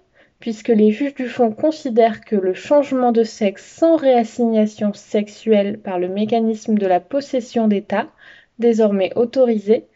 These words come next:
fait coexister des réalités juridiques et biologiques distinctes, créant de ce fait un vide juridique concernant les enfants nés postérieurement à la modification de la mention du sexe à l'état civil,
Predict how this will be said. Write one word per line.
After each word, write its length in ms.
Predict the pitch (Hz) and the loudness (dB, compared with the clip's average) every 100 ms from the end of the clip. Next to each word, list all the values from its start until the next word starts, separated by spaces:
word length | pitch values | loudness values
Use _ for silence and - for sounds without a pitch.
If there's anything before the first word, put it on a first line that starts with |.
| _ _ _ | _ _ _
fait 160 | 226 | -2
coexister 640 | 220 302 302 285 247 - 269 | 2 2 2 -2 -6 -2 0
des 240 | 208 196 | 0 -2
réalités 640 | 240 294 277 254 240 247 | 0 2 2 -2 -4 -4
juridiques 560 | 214 240 226 214 208 - | -2 0 0 0 -4 -8
et 80 | 196 | -2
biologiques 640 | 220 233 220 247 294 _ - | 2 2 2 -2 -12 _ -8
distinctes, 760 | 226 220 - 214 320 - - _ - - _ | -8 -6 -2 -2 -4 -10 -20 _ -20 -20 _
créant 380 | - 294 277 254 | -6 0 2 2
de 120 | 220 | 2
ce 220 | 214 220 | 0 -2
fait 440 | 214 - 233 226 - _ 202 | -6 0 2 2 -2 _ -4
un 100 | 196 | -4
vide 260 | 190 180 | -4 -12
juridique 800 | 196 254 277 240 196 233 _ - - | -6 -2 -2 -2 -6 -14 _ -20 -4
concernant 560 | 233 220 220 214 254 | -2 0 2 2 4
les 180 | 262 208 | 4 4
enfants 340 | 202 - 240 | 0 -2 -2
nés 240 | 247 208 202 - | 0 -2 -2 2
postérieurement 880 | 294 294 - 254 240 233 220 226 - | 2 0 -6 0 2 2 2 -2 -2
à 140 | 202 | -2
la 120 | 185 | -2
modification 720 | 190 196 202 - - 214 214 226 | -4 -8 -12 -10 -2 -2 -2 -2
de 80 | |
la 140 | 202 180 | -2 -2
mention 380 | 175 190 220 220 | -4 -6 -4 -2
du 120 | 202 | -4
sexe 420 | - 208 202 - | -4 -4 -4 -6
à 80 | 196 | -6
l'état 320 | 180 180 208 | -4 -2 -4
civil, 540 | 208 - 180 180 240 | -4 -8 -8 -6 -8